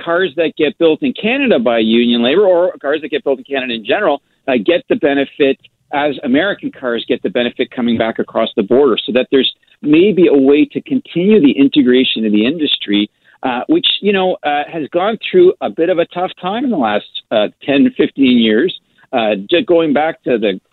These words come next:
uh, the, the bankruptcy of General Motors and Chrysler, but even during the Trump administration with the, the battle over the U S M C A and content regulations, there's all kinds of fights going on about automotive, in part because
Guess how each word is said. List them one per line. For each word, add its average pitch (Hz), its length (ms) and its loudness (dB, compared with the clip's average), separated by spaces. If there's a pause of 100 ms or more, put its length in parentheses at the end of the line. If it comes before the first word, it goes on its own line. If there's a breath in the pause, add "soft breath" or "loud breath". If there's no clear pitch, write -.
uh, 104 200 -2 (100)
the, 104 200 2
the 107 200 -2
bankruptcy 127 580 0
of 110 80 0
General 110 220 0
Motors 113 360 2
and 104 160 -8
Chrysler, 202 480 0 (220 soft breath)
but 165 140 0
even 202 320 0
during 147 360 2
the 107 80 2
Trump 196 320 -4
administration 135 800 0
with 107 160 2 (100)
the, 101 160 2 (280)
the 113 80 2
battle 143 440 0
over 123 320 0
the 110 60 0
U 120 240 4
S 110 160 -4
M 110 140 -6 (100)
C 120 180 0
A 165 300 0
and - 160 -14
content 151 420 -8
regulations, 143 560 0 (260)
there's 165 200 0 (100)
all 196 220 0
kinds 175 340 -8
of 147 180 0
fights 170 320 0
going 135 280 2
on 143 240 0
about 135 280 2
automotive, 131 580 2 (200)
in 170 140 -8
part 233 320 -4
because 139 360 -2